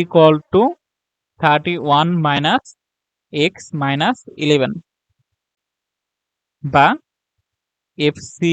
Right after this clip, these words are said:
equal to থার্টি ওয়ান থেকে ইলেভেন বিয়োগ করলে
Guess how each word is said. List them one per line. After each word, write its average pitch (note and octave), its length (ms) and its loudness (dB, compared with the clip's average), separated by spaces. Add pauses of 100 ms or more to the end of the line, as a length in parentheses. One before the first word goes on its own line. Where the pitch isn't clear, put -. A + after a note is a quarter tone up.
equal D3+ 320 2 (160)
to G3 80 0 (1000)
থার্টি D#3 280 0
ওয়ান E3+ 140 2 (100)
থেকে F3 180 0 (120)
ইলেভেন D3+ 340 4
বিয়োগ D#3 180 2 (100)
করলে E3 200 2